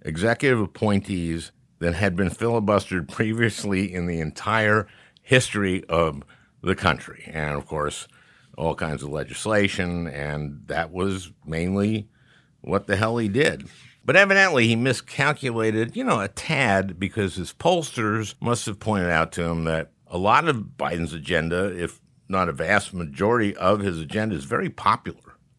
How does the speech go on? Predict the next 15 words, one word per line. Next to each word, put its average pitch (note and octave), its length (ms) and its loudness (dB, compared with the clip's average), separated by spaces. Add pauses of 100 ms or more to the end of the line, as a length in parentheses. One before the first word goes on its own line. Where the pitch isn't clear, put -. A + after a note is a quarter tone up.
(580)
uh, C#2 240 -6
with E2 140 -2
the D#2+ 100 -2
American D2 480 -4
people. E2 540 -4 (100)
So B2+ 220 4
he B2 100 6
was A#2 140 2
asked D#3+ 300 6
about G#2+ 340 4
that F#2 200 4
again D#2+ 460 -2 (100)
the D#2 160 -4
next D2+ 380 -4
day. C#2+ 400 -2